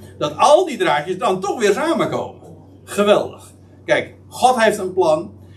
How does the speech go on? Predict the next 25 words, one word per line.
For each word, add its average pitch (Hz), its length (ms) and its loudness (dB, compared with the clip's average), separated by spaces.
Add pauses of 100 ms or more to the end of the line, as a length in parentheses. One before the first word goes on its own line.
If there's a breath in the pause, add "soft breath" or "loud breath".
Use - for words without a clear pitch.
(120 loud breath)
en 151 160 -2
geen 113 320 -4
mens 202 320 2
houdt 214 220 -2
dat - 140 -10
tegen. 127 460 -8 (200 loud breath)
Want 127 160 -10
als 143 140 -6
u 139 60 -10
nou 127 180 0
zegt 120 200 -4
van, 123 120 -4
ja, 120 120 -2
maar 120 140 -2 (160)
ik, 127 320 -10
ik 98 140 -12
snapte 151 300 -2
het 127 140 -8
allemaal, 117 300 -4
dat 113 140 -4
laatste 135 360 -4
helemaal 120 380 -6
niet 107 180 -8
zo 101 120 -8
goed. 113 240 -8